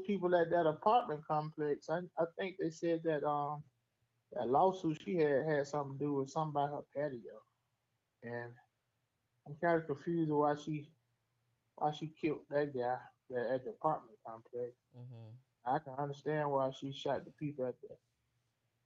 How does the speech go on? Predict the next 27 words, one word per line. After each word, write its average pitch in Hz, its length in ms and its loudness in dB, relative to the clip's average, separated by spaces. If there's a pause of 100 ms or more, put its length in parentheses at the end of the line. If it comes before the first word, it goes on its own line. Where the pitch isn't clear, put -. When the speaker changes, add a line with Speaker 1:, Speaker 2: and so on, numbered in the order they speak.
(680)
Speaker 1:
I 202 140 2
can't 170 220 0
understand 160 480 -2
none 190 200 -2
of 120 160 -2
it, - 60 -6
really. 156 260 -2 (520)
But 160 380 6 (520)
when 156 200 -2
Speaker 2:
Mm-hmm. 160 140 6
Speaker 1:
that - 160 0 (300)
taxi 170 240 2 (100)
cab 151 300 6
driver 143 480 4 (1080)
asked 196 340 6
her 151 220 6
about 165 380 6
it, - 180 0
she 185 200 0
had 160 220 4
the 123 80 -12
chance 151 300 0
to 151 60 -8
get 151 120 2
out 160 160 6
that 143 200 0
taxi 190 320 0